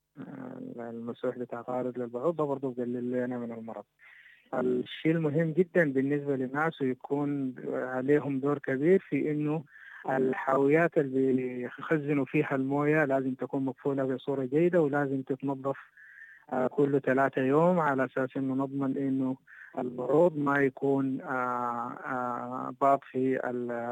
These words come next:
الحاوية وبقت هي مصدر للعدوى، آه، اللي هو توالد البعوض، وبعد كده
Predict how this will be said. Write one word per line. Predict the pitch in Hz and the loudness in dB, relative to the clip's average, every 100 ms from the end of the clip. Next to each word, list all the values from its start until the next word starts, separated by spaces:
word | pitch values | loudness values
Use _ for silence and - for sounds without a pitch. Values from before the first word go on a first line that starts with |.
| 120 123 | -6 -8
الحاوية | 123 - 139 139 143 147 160 175 | -10 -4 2 4 4 4 4 4
وبقت | 170 139 131 139 139 135 | 4 2 0 -2 -2 -4
هي | - 139 139 131 | -4 -2 0 0
مصدر | 135 127 131 | -2 -4 -6
للعدوى، | 120 123 120 135 143 156 170 202 - - _ - - - - | -6 -6 -4 -4 0 0 2 2 0 -4 _ -20 -20 -12 -8
آه، | 123 120 120 123 | -6 -4 -4 -4
اللي | 123 123 | -2 -2
هو | 135 135 | 0 0
توالد | 135 127 127 123 | 0 -2 -2 -2
البعوض، | 123 120 123 147 170 | -6 -6 0 2 4
وبعد | 160 135 123 | 2 0 -2
كده | 120 - 135 131 | -4 -6 -2 -2